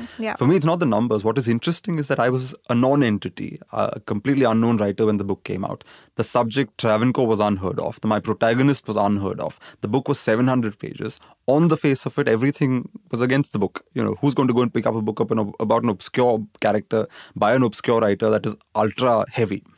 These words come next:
Speaker 2: But the very fact that people did and that it became a commercial success was, I think, for me, enough proof that people are picking up books and people are reading.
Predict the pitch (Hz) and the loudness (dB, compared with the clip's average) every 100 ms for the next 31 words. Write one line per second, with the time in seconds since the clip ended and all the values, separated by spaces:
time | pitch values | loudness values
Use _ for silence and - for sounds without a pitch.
0 | _ - - _ _ _ - 127 131 151 | _ -20 -20 _ _ _ -2 2 4 4
1 | - 160 - 147 143 131 107 156 107 120 | 2 -4 -4 -4 -4 -2 2 2 0 -4
2 | 107 107 107 98 - 131 156 127 113 110 | -2 0 0 -4 -2 2 2 2 0 0
3 | - 104 - - 110 98 - 104 95 110 | -4 -8 -8 -6 -4 -4 -8 -2 2 2
4 | 123 110 - 117 - 123 - 107 113 107 | 2 -2 -2 -2 -2 -6 -4 -2 -2 -2
5 | - - - 135 131 135 - 123 113 - | -8 -20 -2 0 2 0 -2 -4 -4 -4
6 | 110 - 113 123 131 - 107 98 101 - | -4 -4 -6 -2 -2 -2 -4 -2 -6 -6
7 | - - 110 101 104 120 120 143 117 101 | -10 -8 -8 -6 -6 -2 0 0 0 -2
8 | 101 | -4